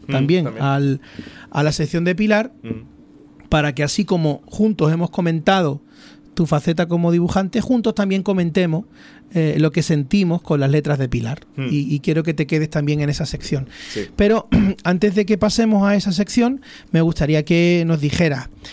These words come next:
Speaker 2: dónde pueden encontrarte, eh, mm, cuáles son los canales para que si alguien te escucha y quiere ver tu, tu arte, tu obra,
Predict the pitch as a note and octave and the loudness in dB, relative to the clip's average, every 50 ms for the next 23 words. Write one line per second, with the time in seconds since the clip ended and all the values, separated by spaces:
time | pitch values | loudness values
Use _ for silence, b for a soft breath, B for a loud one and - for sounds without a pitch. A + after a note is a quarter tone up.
0 | B B B - - C#3 F3 G#3 A#3 B3+ B3 B3 A#3 - B3 A3+ A3+ A3+ A3+ A3+ | B B B -6 0 2 4 4 4 4 2 2 0 2 2 2 2 4 2 2
1 | A3+ A3+ G#3+ A#3+ A#3 A3+ F3+ G#3+ G3+ G3 G3 F#3+ - G#3+ G#3 G3+ G3+ G3+ G#3+ G#3 | 2 0 0 0 0 2 2 2 0 0 0 0 0 2 2 2 2 0 -2 -6
2 | B B B B B - - D#3+ E3+ E3 E3 D#3 D#3 D#3 D#3 D3+ D3 D3 D3 D3 | B B B B B -2 0 2 2 4 4 4 4 4 4 4 4 4 2 2
3 | C#3+ C#3 C#3 C#3 C#3 - - A#2 D3+ D3+ D3+ D3+ D3+ D3+ D3+ D3 D3 C#3+ C#3+ C3+ | 2 0 -2 -4 -6 -8 -8 -6 -2 -2 0 0 0 0 0 0 0 0 -2 -4
4 | - - F3+ E3+ F#3+ - - G#3 G3+ G#3 G3 - - G3+ G3 F#3+ F#3+ G3 G3 F#3+ | -2 0 0 0 0 0 0 0 0 0 -2 -2 -2 -2 0 2 2 2 2 2
5 | F#3+ F#3+ F#3+ F3+ - - B B B B B B B - F#3 F#3 F3+ F3 E3+ D3+ | 2 0 0 -2 -6 -10 B B B B B B B 0 0 2 2 0 0 0
6 | F3+ F3+ F3+ F3 F3 E3+ E3 E3 E3 E3 - - - - - F3+ E3+ E3+ F3+ F#3 | 0 0 2 2 2 2 0 0 -2 -2 -6 -8 -8 -4 0 2 2 2 2 0
7 | F#3 F3+ F3 E3+ E3 - - - G3 G3 - - F3 D3+ - F3 E3+ E3+ E3 D#3+ | 0 -2 0 0 -2 -2 0 -2 -2 0 0 -2 -2 0 0 0 2 2 2 2
8 | E3+ E3+ E3 D#3 - E3 D#3+ D#3 D3+ D3+ D3 D3 D3 - - D#3+ D3+ D3 D3 C#3+ | 2 0 0 -2 -2 0 2 4 4 2 2 0 -2 -4 -2 0 0 2 2 2
9 | C#3+ C#3+ D3 D#3 E3+ E3+ E3 D3 - F3 D#3+ D3+ C#3 D3+ C#3 D3 D#3 E3+ E3+ D#3+ | 2 2 4 4 4 2 0 -2 -2 0 0 0 0 0 2 4 4 4 2 2
10 | D#3+ D#3+ D#3 D#3+ D#3+ | 2 2 2 2 0